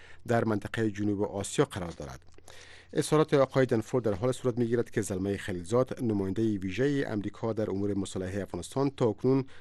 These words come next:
شش بار با گروه طالبان در دوحه، پایتخت قطر، مذاکره کرده است.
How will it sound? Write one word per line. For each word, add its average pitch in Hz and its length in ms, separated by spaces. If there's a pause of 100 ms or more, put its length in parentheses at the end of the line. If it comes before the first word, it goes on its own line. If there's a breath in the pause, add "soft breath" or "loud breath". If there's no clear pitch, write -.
(380 soft breath)
شش - 380
بار 101 220
با 107 260
گروه 107 580 (420 soft breath)
طالبان 104 440
در 123 120
دوحه، 104 360
پایتخت - 440
قطر، 117 460
مذاکره 117 460
کرده 73 260
است. - 280